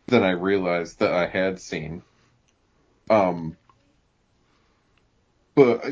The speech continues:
you're right, just absolutely shocking, though. Um, I, I, I don't know. Apologies if you said it, I don't think you did.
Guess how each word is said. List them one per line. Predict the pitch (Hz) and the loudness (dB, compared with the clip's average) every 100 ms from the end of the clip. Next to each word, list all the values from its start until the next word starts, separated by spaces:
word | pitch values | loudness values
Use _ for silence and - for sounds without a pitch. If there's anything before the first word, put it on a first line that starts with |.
| 156 | -10
you're | 175 160 143 | -14 -6 -4
right, | 170 220 113 | -2 -6 -6
just | 131 117 | -10 -10
absolutely | 139 151 151 - 143 117 - _ | -10 -10 -10 -8 -6 -6 -12 _
shocking, | 117 - 113 156 - 123 | -16 -6 -4 -4 -6 -6
though. | 95 78 76 80 - | -4 -2 -4 -6 -2
Um, | 117 98 90 85 80 _ _ _ _ _ _ _ _ _ _ _ _ _ _ _ _ _ _ _ - | 2 2 0 -10 -12 _ _ _ _ _ _ _ _ _ _ _ _ _ _ _ _ _ _ _ -2
I, | 117 | 0
I, | 95 - 95 - _ - 123 | -2 -8 -12 -12 _ -2 0
I | |
don't | 120 127 123 | 2 2 2
know. | 127 117 110 104 101 101 - _ _ _ _ _ _ _ _ _ | 0 0 0 -2 -4 -8 -14 _ _ _ _ _ _ _ _ _
Apologies | 113 120 107 110 92 | -2 0 2 -2 -10
if | 95 | -12
you | 98 | -12
said | - 92 | -6 -4
it, | 82 | -4
I | 92 | -4
don't | 92 80 _ | -6 -8 _
think | - 92 | -8 -6
you | 90 | -6
did. | 87 | -8